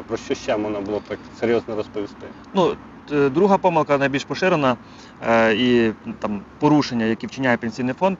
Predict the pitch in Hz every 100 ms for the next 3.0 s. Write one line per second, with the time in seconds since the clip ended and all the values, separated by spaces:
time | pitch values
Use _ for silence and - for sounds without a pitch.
0 | 131 123 117 156 135 131 127 127 113 123
1 | 120 117 113 123 139 117 107 117 101 101
2 | 113 107 127 113 98 113 - 143 131 117